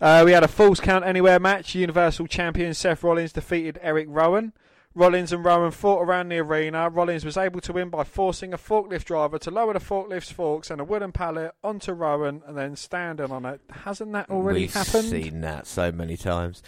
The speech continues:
Speaker 2: Aleister Black delivered the same backstage promo he always does.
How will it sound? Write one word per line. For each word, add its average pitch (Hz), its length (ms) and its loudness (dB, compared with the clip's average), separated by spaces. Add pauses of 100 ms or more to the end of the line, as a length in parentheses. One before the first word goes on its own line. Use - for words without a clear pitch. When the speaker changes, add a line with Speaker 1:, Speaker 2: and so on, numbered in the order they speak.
(320)
Speaker 2:
Aleister 127 380 2
Black 139 220 6
delivered 123 240 0
the 107 100 0
same 117 300 2
backstage 113 420 0
promo 120 320 2
he 117 60 4
always 110 280 0
does. 131 300 -2